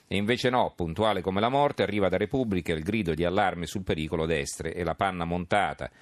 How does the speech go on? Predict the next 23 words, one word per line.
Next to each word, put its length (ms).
eh, 420
la 120
panna 300
monta, 400
manco 360
stessimo 440
parlando 440
di 200
un 180
attentato 680
dell'isis. 880
Il 140
Fatto 320
Quotidiano, 680
il 80
raid 260
naziskin 640
e 60
i 60
vigliacchi 600
pronti 540
al 220
voto, 640